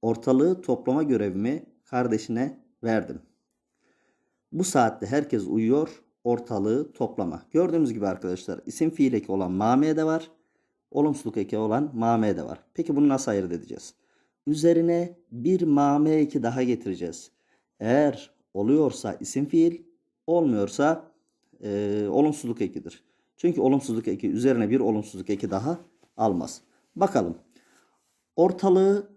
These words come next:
toplamama görevini kardeşime verdim. Cümle mantıklı oldu mu?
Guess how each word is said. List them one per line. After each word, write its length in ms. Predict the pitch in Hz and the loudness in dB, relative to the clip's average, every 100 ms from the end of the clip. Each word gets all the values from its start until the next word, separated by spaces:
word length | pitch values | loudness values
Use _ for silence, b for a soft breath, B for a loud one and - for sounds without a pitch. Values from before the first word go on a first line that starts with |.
| _ _ | _ _
toplamama 680 | - 180 185 208 196 160 | -4 -2 2 2 4 4
görevini 480 | 123 120 127 120 143 | 4 4 4 4 2
kardeşime 640 | 170 147 127 113 - 156 | 2 2 2 0 0 2
verdim. 360 | 131 110 90 82 - _ _ - | 2 2 -2 -12 -16 _ _ -4
Cümle 220 | 139 156 | 0 2
mantıklı 420 | 147 147 147 156 | 2 2 -2 0
oldu 240 | 147 147 156 | 2 2 2
mu? 300 | 123 - | 0 -2